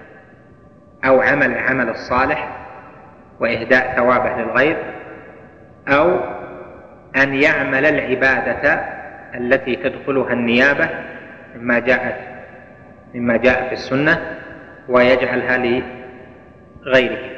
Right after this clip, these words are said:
مثل الصيام والحج والصدقة ونحو ذلك. وهذه يأتي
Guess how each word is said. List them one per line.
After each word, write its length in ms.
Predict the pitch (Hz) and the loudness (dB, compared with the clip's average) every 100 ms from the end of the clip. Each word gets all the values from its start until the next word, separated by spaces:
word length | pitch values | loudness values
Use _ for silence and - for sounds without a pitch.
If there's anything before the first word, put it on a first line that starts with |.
| - 123 | -14 -14
مثل 160 | 123 | -8
الصيام 640 | - - 113 123 123 123 - - - - - | -8 -6 -4 2 2 2 -6 -12 -14 -16 -4
والحج 340 | - - 123 - - - | -2 2 0 0 -6 -12
والصدقة 640 | - - 120 117 117 117 120 | -16 -8 -4 -4 -2 -2 0
ونحو 300 | 123 127 107 | -2 -2 -4
ذلك. 240 | 92 - - - - - - - - - - - - - - - | -4 -6 -16 -18 -20 -20 -20 -20 -20 -20 -20 -20 -20 -20 -20 -6
وهذه 220 | 143 156 | 0 4
يأتي 520 | 151 156 - 139 139 | 4 4 2 2 0